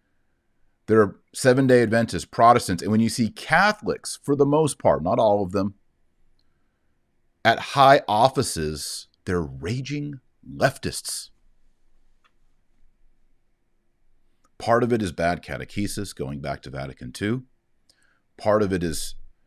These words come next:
just malformed theology. It's a misunderstanding of natural law. A lot of it is, well, we just need a dialogue instead of win the culture, win souls, win people,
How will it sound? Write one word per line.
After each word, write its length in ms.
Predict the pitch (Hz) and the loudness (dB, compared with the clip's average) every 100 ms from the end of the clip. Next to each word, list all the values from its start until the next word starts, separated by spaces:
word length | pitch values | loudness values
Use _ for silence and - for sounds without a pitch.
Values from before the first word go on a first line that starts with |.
| _ - - | _ -10 -6
just 240 | 87 - | -6 -4
malformed 1000 | 78 95 95 104 - - 95 95 92 90 | -2 0 0 -2 -4 -4 0 0 0 -2
theology. 680 | - 73 73 90 104 92 107 | -8 -4 0 0 -2 -4 -6
It's 140 | - | -6
a 40 | |
misunderstanding 1200 | 80 87 107 - 104 101 90 - - 87 98 107 104 | -4 -2 -4 -6 -4 -4 -4 -8 -4 -2 -2 -2 -4
of 140 | 80 | -6
natural 580 | 80 80 82 - 85 71 | -6 -6 -6 -8 -10 -8
law. 360 | 69 67 113 - - - _ _ _ _ _ _ _ _ _ _ _ _ _ | -8 -6 -6 -10 -18 -20 _ _ _ _ _ _ _ _ _ _ _ _ _
A 60 | 87 | -6
lot 280 | 92 101 120 | 2 4 4
of 120 | 113 | 2
it 100 | 107 | 2
is, 460 | 104 98 90 - - - _ _ - | 2 0 -2 -10 -14 -20 _ _ -6
well, 140 | 90 | -2
we 100 | 98 | -2
just 240 | 95 107 | -2 -4
need 140 | 113 87 | -4 -4
a 40 | |
dialogue 760 | 76 80 80 98 95 76 65 65 | -4 -2 0 0 0 -4 -8 -10
instead 260 | 76 92 | -10 -6
of 120 | 87 69 | -6 -6
win 320 | 78 92 92 | -4 -2 -2
the 60 | |
culture, 580 | 90 - 90 90 - 62 _ | -4 -2 -2 -2 -10 -14 _
win 340 | 71 92 98 90 | -6 -2 -2 -4
souls, 500 | - 95 87 71 69 | -4 -2 -2 -6 -8
win 320 | 87 101 98 | -4 -2 -2
people, 520 | - 101 - 67 - | -6 -10 -8 -12 -16